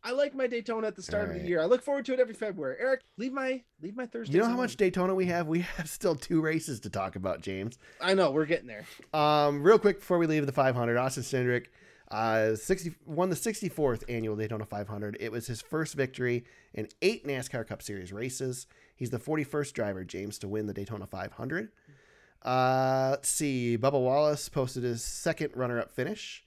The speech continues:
Speaker 2: and fourth top ten finish in ten races at Daytona. Uh, let's see. Austin Cindric, of course, was the highest finishing rookie.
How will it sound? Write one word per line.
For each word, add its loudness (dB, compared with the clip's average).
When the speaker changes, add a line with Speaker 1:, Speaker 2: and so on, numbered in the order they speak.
Speaker 2:
and -2
fourth -2
top -6
ten -4
finish -8
in -14
ten -12
races -14
at -12
Daytona. -8
Uh, 6
let's 0
see. 0
Austin -2
Cindric, -2
of -20
course, -2
was -6
the -4
highest -2
finishing -2
rookie. -2